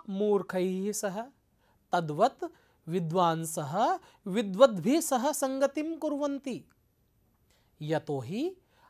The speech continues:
अस्मिन् संसारे येषां व्यवहारः गुणश्च समानः भवति, तेषां मध्ये एव मित्रता संगतिः वा संभवति। बच्चों,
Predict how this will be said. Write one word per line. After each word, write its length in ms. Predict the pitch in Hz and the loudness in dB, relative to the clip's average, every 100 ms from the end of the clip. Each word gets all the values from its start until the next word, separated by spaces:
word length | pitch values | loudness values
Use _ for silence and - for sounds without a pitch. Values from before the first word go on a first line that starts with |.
| _ | _
अस्मिन् 540 | 233 233 302 311 339 | 0 2 0 0 0
संसारे 920 | 320 269 233 220 208 185 175 202 262 269 _ _ _ - | 0 0 0 0 0 0 0 -2 -4 -8 _ _ _ -10
येषां 720 | 180 233 254 254 254 254 262 | -4 -2 -2 -2 -2 0 -2
व्यवहारः 1160 | 220 135 156 160 170 147 185 214 233 220 285 311 _ _ _ | -4 -6 -2 2 2 4 4 4 4 0 -4 -6 _ _ _
गुणश्च 1000 | 170 175 262 294 330 - - - 330 330 339 | -6 2 6 6 6 0 -8 -4 4 4 4
समानः 720 | 277 233 214 196 175 180 262 | 0 4 4 4 2 0 0
भवति, 640 | 214 190 170 214 285 370 - - _ - | 2 0 0 -2 -2 -2 -6 -20 _ -2
तेषां 580 | 269 302 277 277 294 | 0 0 0 0 0
मध्ये 800 | 320 269 226 170 165 233 277 190 214 | 0 2 2 0 -2 0 0 0 0
एव 200 | 240 254 | 0 0
मित्रता 720 | 196 190 196 190 208 269 359 _ _ _ - | -4 -4 -4 0 2 2 -2 _ _ _ -12
संगतिः 720 | - 196 175 160 196 185 339 | -6 -6 -4 -6 -6 -4 -4
वा 200 | 277 294 | 0 0
संभवति। 800 | 311 311 294 202 175 139 208 139 _ _ _ _ _ _ _ - | -2 -4 -2 -2 -2 -4 -8 -8 _ _ _ _ _ _ _ -6
बच्चों, 400 | 185 220 - 320 | -2 -2 -4 -4